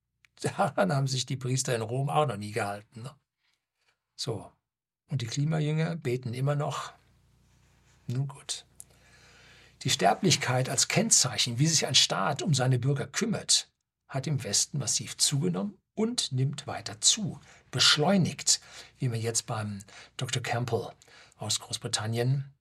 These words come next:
oh, ja, sehen konnte. Er wertet die offiziellen statistischen Zahlen aus, teilt die mit. Und da sieht es also so, also das, was wir im letzten Jahr hatten an Übersterblichkeit, das war erst der Anfang,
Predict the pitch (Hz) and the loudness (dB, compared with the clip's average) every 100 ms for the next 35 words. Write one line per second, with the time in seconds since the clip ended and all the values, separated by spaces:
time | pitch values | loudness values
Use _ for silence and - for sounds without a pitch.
0 | _ _ _ _ _ - 302 123 107 101 | _ _ _ _ _ -18 -6 -4 -4 -10
1 | _ _ _ - 104 110 _ - 107 117 | _ _ _ -6 -6 -8 _ -6 -4 0
2 | 135 139 143 147 156 139 - - 120 113 | 0 0 0 0 0 -2 -8 -8 -2 0
3 | 117 120 110 123 131 135 - 110 110 104 | 0 -2 -4 -4 0 2 2 0 -2 -2
4 | - - - - - 104 117 117 - 113 | 2 2 4 2 2 0 -6 -8 -8 -4
5 | 120 131 - - - - - 117 110 107 | -2 0 -2 -6 -20 -16 -6 -4 -4 -4
6 | 117 151 - - - - _ _ _ _ | 0 2 2 -2 -20 -20 _ _ _ _
7 | - 131 120 117 - - - - 113 110 | -2 0 0 0 0 0 -8 -4 -2 -2
8 | 117 - - - 92 - - - _ _ | -2 -2 -2 -4 -8 -14 -18 -20 _ _
9 | _ _ _ _ _ _ _ _ _ _ | _ _ _ _ _ _ _ _ _ _
10 | - - 113 - - - 110 107 - - | -16 -14 -14 -16 -18 -8 -8 -8 -14 -20
11 | - 120 - 110 131 135 110 110 - - | -2 2 2 2 2 2 2 4 4 4
12 | 113 117 - 139 165 135 117 120 127 - | 4 4 2 0 0 0 -2 -6 -4 -2
13 | 135 127 - 139 123 - - - - 113 | -2 -4 -4 -4 -4 -8 -8 -10 -8 -6
14 | - 135 139 139 - | -6 -4 -6 -6 -10